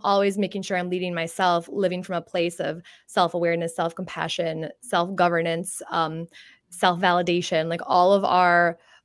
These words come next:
um, all of our aspects of self-leadership that we teach,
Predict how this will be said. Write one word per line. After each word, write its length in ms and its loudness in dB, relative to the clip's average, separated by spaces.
um, 540 -4
all 180 4
of 80 2
our 260 4
aspects 400 0
of 80 -6
self-leadership 600 -2
that 140 -2
we 140 -6
teach, 480 -6